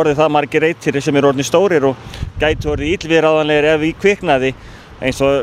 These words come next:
eh, sann-, eh, sannarlega reynd-, þeir fengu að reyna hérna í Heiðmörkinu um daginn. Þannig að,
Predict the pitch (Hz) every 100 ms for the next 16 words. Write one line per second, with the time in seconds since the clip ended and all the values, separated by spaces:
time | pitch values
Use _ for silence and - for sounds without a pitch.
0 | 117 - 135 139 151 147 131 131 123 143
1 | 151 147 143 147 151 156 147 151 147 131
2 | 160 143 151 139 101 135 160 165 190 185
3 | 147 143 139 151 160 202 196 147 160 170
4 | 170 208 131 120 127 131 131 127